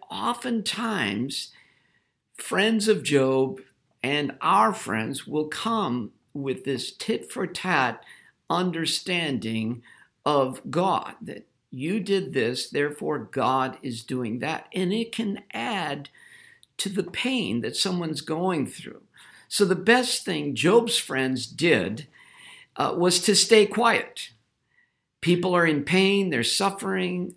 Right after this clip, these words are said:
uh, they need love, they need understanding,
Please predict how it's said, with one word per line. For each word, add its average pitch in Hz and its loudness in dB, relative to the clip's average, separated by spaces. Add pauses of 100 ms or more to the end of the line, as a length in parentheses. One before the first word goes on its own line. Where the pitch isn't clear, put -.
uh, - -10
they 175 -4
need 131 0
love, 175 6
they 139 2
need 127 -2
understanding, 156 -4